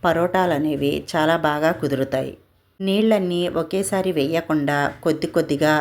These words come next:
వేసుకుంటా కలుపుకోవాలి. ఈ పిండిని అలా అని మరీ గట్టిగా కలపకూడదు, అలా అని మరీ పలచగా కలపకూడదు, సెమీ సాఫ్ట్గా కలుపుకోవాలి. ఒకవేళ పిండి అనేది కాస్త పలచగా కలుపుకుంటే కొద్దిగా గోధుమ పిండిని వేసి కలుపుకోండి.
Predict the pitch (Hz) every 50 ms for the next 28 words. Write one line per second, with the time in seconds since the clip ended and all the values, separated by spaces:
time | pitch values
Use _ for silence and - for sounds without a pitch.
0 | - - 151 147 151 156 156 - - - 160 151 139 143 147 135 135 135 131 -
1 | - _ _ - - _ _ - 190 175 165 160 151 151 143 143 - - 196 208
2 | 202 208 196 180 196 208 196 185 185 180 185 180 - - - 185 180 180 175 175
3 | 175 185 196 202 180 170 180 185 175 175 160 156 156 165 160 175 180 180 - 180
4 | 165 160 - - 165 - 170 170 165 165 165 220 247 240 - 175 160 165 170 151
5 | 151 160 165 170 175 165 - 165 165 175 208 208 - 160 143 143 - 156 156 170
6 | 190 208 - 151 131 131 - - - - 151 143 139 131 131 135 127 - - -
7 | - - _ - - 220 208 202 220 220 220 - 208 190 185 - - 175 180 214
8 | - - - 170 160 160 - 160 175 165 165 156 147 151 151 - 196 196 190 208
9 | 180 180 185 196 208 202 - - 175 160 170 170 202 202 190 180 165 160 156 156
10 | 160 160 - - 165 160 156 - - - 160 156 156 156 151 - - 160 156 156
11 | 180 175 170 180 180 180 - 147 143 143 - - - 151 151 139 147 147 147 147
12 | 147 147 - - - - _ _ - 202 170 - 185 160 165 160 160 165 - 175
13 | 165 175 180 175 180 202 - - 185 160 156 160 170 214 247 220 175 160 156 156
14 | - 220 - 165 143 143 147 147 - - 143 131 131 127 131